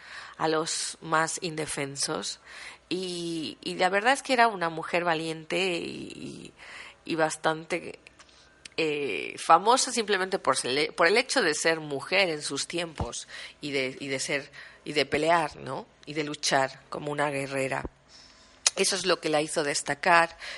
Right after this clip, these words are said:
y sobre todo porque recibía supuestamente esos mensajes de Dios. Entonces, no estamos en este mundo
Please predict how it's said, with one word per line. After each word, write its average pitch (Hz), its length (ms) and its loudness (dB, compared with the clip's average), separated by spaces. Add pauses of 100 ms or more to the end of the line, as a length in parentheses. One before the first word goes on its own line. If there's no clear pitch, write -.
(140)
y 170 60 -4
sobre 165 240 2
todo 180 200 2
porque - 240 -10
recibía 156 560 -4
supuestamente 139 960 -6 (300)
esos - 240 -2
mensajes 131 640 -4
de 131 80 -6
Dios. 123 420 -8 (460)
Entonces, 190 720 2 (480)
no 254 680 4 (100)
estamos 214 680 4
en 190 160 -2
este 185 260 0
mundo 165 640 0